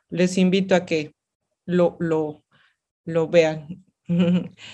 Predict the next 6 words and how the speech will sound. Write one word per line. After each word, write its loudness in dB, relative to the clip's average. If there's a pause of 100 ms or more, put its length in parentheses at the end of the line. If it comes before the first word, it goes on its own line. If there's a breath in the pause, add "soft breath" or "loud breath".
(120)
Gracias 6
por 4
la 4
invitación, 2
muy 4
amables. 0